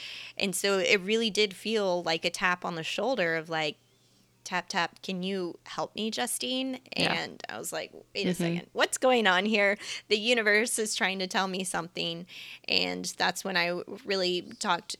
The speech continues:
Speaker 1: it over with my husband. He was like, "You know, you can make this a business. This could be something."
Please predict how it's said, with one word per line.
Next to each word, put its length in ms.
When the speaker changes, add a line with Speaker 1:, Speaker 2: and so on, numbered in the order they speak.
Speaker 1:
it 140
over 260
with 180
my 140
husband. 400
He 60
was 80
like, 180
"You 80
know, 80
you 180
can 140
make 160
this 160
a 60
business. 580
This 180
could 240
be 140
something." 680